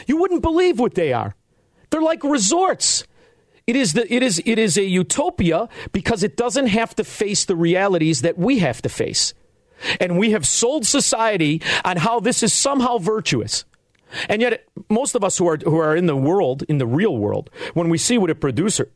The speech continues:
what it produces, I, I've never, I mean, don't get me wrong. I think colleges, there are some smart people.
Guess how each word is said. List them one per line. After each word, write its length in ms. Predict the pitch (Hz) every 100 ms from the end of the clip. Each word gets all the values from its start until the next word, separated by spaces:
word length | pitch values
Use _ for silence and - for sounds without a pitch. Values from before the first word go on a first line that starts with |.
| _
what 180 | 131 135
it 140 | 135
produces, 560 | 127 107 233 - - - _ _ _ _ _ -
I, 140 | 143
I've 220 | 165 180
never, 320 | 175 139 127 117 - - -
I 60 |
mean, 100 | 156
don't 120 | 143 151
get 100 | 131
me 80 |
wrong. 280 | 117 123 92
I 80 | 95
think 200 | 123 113
colleges, 680 | 131 117 110 110 95 - 98
there 160 | 113 104
are 100 | 104
some 340 | - - 110
smart 440 | 104 - 123 110 -
people. 360 | 175 - -